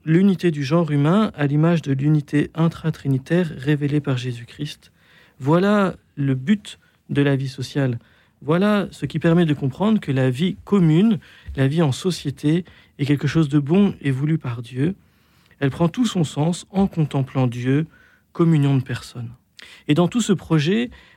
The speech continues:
la personne humaine a une place très particulière. D'abord, nous pouvons nous dire que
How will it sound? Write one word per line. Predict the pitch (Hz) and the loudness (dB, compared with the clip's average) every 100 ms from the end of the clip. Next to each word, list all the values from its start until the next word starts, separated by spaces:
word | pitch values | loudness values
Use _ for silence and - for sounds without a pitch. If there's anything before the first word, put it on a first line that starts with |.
| - | -4
la | 156 | -2
personne | 175 - 196 | 0 2 2
humaine | 170 185 220 165 | 4 4 4 2
a | 143 | 2
une | 147 | 2
place | 135 185 165 - | 2 0 -2 -6
très | - 202 | -6 -4
particulière. | 160 - 135 - 131 139 131 - _ _ _ _ - - | -4 -6 -16 -8 -4 -4 -4 -12 _ _ _ _ -20 -8
D'abord, | - 143 233 202 | -4 0 2 2
nous | 160 | 2
pouvons | 151 196 | 2 4
nous | 170 | 4
dire | 147 233 214 | 2 0 0
que | 151 143 | 2 2